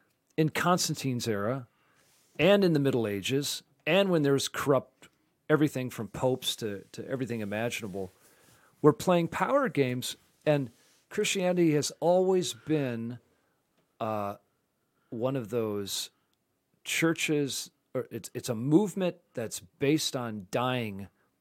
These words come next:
for someone. Not dying in the sense of di-, throwing, you know, flying something into a building or, or killing a bunch of people with, with a, a bomb strapped to you.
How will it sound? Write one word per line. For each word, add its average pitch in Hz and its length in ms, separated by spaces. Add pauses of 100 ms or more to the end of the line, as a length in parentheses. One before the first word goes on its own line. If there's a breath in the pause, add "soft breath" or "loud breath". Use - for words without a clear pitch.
(640)
for - 200
someone. 95 500 (320)
Not 123 220
dying 147 260
in 147 80
the 139 60
sense 135 340
of - 200 (120)
di-, 127 320
throwing, 135 640
you 113 80
know, 104 160 (140)
flying 127 500
something 117 380
into 110 260
a 98 40
building 107 540 (380 soft breath)
or, 104 340
or 101 320
killing 120 560
a 104 120
bunch 101 260
of - 80
people 107 340
with, 101 220
with 95 200
a, 87 80 (240)
a 95 60
bomb 107 360
strapped - 360
to 92 100
you. 82 140